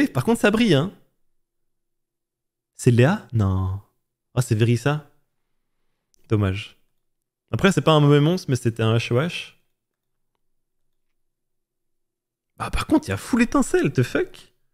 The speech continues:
Oh, il, il a l'air bien, lui, c'est Da-, Danou, je pense qu'il s'appelle. C'est aussi un monstre de siège, en fait. Wesh, les raids, en vrai, c'est un truc de fou, hein.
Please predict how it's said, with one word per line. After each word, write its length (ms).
Oh, 200
il, 100
il 120
a 40
l'air 180
bien, 200
lui, 100
c'est 140
Da-, 200
Danou, 420
je 100
pense 220
qu'il 120
s'appelle. 500
C'est 100
aussi 240
un 60
monstre 240
de 120
siège, 300
en 80
fait. 460
Wesh, 220
les 100
raids, 260
en 120
vrai, 180
c'est 160
un 60
truc 160
de 100
fou, 180
hein. 180